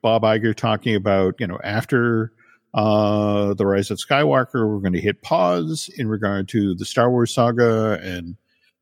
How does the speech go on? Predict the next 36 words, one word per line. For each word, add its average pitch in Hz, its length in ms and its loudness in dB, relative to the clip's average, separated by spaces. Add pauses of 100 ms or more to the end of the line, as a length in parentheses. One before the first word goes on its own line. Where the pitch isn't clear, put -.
uh, 92 400 0
you 104 60 -2
know, 92 60 0
we, 95 300 0
but 113 140 2
at 104 40 2
the 104 60 -8
same 110 240 0
time, 110 220 -2
we 104 100 -2
have 98 160 -2
this 92 140 -8
project 95 440 -4
that 90 140 -6
Kevin 90 300 -4
Feige 143 420 0
is 127 100 -2
supposedly 123 460 2
working 120 420 0
on. 107 380 0
And 87 220 -4 (640)
at 117 140 0
the 117 100 0
same 110 240 -2
time, 123 260 2
we 107 200 2
have, 101 640 0
uh, 101 460 -4
what 165 220 0
was 110 160 -2
it 101 100 -6
called? 85 400 -6
Uh, 98 340 -2
Children 127 640 0
of 104 380 0
Bone 117 600 0